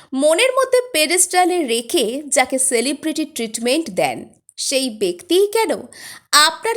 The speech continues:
থেকে দূরে চলে যায়? আর যে সমস্ত ব্যক্তিদেরকে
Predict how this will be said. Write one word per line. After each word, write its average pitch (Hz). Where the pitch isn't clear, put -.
থেকে 440
দূরে 311
চলে 202
যায়? 135
আর 554
যে 277
সমস্ত 466
ব্যক্তিদেরকে 349